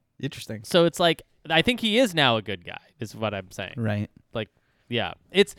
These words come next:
Speaker 2: it's a s-, it's a weird thing 'cause I, I, I'm like, "Do I like this? Did I want a remake? Did I want any of it? What do I,
Speaker 1: I,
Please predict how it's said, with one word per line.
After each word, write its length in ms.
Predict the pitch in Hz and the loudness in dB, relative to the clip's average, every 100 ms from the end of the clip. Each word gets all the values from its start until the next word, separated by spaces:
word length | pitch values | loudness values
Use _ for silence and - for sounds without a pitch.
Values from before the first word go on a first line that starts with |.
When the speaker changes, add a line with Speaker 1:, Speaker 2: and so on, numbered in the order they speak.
| - - - | -20 -20 -4
Speaker 2:
it's 160 | 202 202 | -4 -4
a 40 | |
s-, 180 | 220 - | -10 -8
it's 140 | 190 196 | -8 -4
a 80 | 190 | -2
weird 300 | 226 233 - | 0 -2 0
thing 240 | 208 135 | -2 -2
'cause 120 | 143 | -2
I, 80 | 147 | -2
I, 220 | 147 151 143 | 0 -2 -2
I'm 140 | 139 | -6
like, 300 | 143 131 - _ _ _ _ _ _ _ _ _ _ | -4 -4 -6 _ _ _ _ _ _ _ _ _ _
"Do 160 | 143 139 | -8 -6
I 80 | 131 | -6
like 380 | 113 180 _ | -6 -8 _
this? 520 | 101 127 220 - - - | -14 -10 -10 -10 -14 -16
Did 160 | 131 | -8
I 80 | 127 | -8
want 240 | 113 151 160 | -6 -8 -8
a 60 | |
remake? 600 | 104 120 214 254 269 - - | -8 -10 -10 -12 -12 -14 -8
Did 100 | 147 | -4
I 80 | 147 | -2
want 220 | 247 160 | -2 0
any 260 | 190 370 | 0 -2
of 100 | 392 381 | -6 -6
it? 200 | 415 370 156 | -10 -12 -14
What 180 | 160 | -8
do 120 | 285 320 | -6 -4
I, 240 | 262 190 | -6 -8
Speaker 1:
I, 60 | - | -10